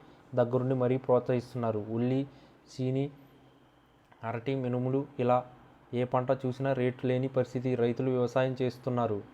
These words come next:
రైతులకు పెట్టుబడి సాయం చే-, చూస్తే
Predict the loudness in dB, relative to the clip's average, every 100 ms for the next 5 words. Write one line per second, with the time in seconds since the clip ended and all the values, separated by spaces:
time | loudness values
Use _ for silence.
0 | 0 0 0 -2 -2 -2 -2 0 0 2
1 | 2 2 -2 -2 -2 -4 -12 -20 -16 -4
2 | -4 2 0 0